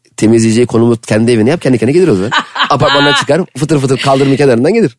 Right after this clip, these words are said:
Speaker 2: Niye şey bu, Golden Retriever mı seni
Speaker 1: <laughs> Bence gelir.
Speaker 2: <laughs> takip ediyor kaybolan köpek gibi? Bir de, e, birileri kayb-, kaybolduğunda yani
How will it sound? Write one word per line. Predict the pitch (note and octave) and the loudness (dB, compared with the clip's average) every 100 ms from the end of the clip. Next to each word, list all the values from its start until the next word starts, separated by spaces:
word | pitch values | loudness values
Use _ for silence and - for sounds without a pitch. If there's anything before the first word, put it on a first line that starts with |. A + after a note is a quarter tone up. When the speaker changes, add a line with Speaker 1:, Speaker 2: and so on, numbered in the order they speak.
| - | -6
Speaker 2:
Niye | A3+ C4 | -2 -2
şey | B3+ D4 | 0 -2
bu, | C4 G#3 | -2 -2
Golden | A#3 A3+ B3 | -2 0 0
Retriever | A#3+ A3 C#4+ A#3+ | 0 0 -2 -2
mı | G3 | 0
seni | F#4 A3 | 0 0
Speaker 1:
<laughs> | D#4 D#4+ F3+ | -2 0 0
Bence | C3 F3+ | 2 2
gelir. | A#3+ C4 - A#3 | 0 -2 -4 -12
Speaker 2:
<laughs> | - | -6
takip | B3 - A#3 | -6 -4 -8
ediyor | A3 G#3 | -4 -6
kaybolan | G3 F#3+ G3 F#3+ F#3 | -4 -4 -2 -4 -4
köpek | F3 F3+ F3 | -8 -8 -8
gibi? | E3 D3+ - - - - - | -8 -8 -10 -20 -20 -20 -10
Bir | B3+ | -4
de, | D4 - - - | -4 -4 -16 -4
e, | G#3 G#3 G3+ | 0 0 0
birileri | A3+ B3 C4 B3 - | -2 0 -2 -4 -6
kayb-, | A3+ A#3 G#3+ F#4+ | -2 -2 -4 -2
kaybolduğunda | A#3+ B3 A3 F#3+ F#3 F3 F3+ | 0 0 0 0 -2 0 0
yani | E3+ E3+ E3+ | 0 -2 -4